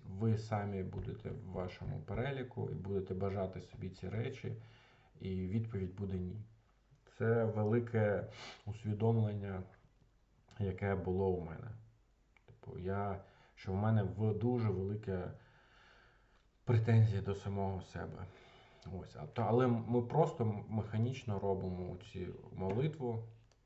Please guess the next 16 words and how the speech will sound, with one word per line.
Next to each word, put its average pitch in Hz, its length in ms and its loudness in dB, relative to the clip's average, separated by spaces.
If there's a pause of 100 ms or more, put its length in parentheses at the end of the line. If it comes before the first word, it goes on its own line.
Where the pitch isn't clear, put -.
(360)
по 104 60 2
всім 113 360 2
людям 95 360 -2
зі 85 120 -10
списку. 139 560 -8 (640)
В - 60 -20
кінці 110 300 -2
задаємо 98 500 2
питання, 92 540 -2
хочу 101 420 0
чи 101 180 -6
ні. 151 300 2 (680)
Відповідь 120 800 -2
так 120 280 0
чи - 160 -12
ні. 95 140 -8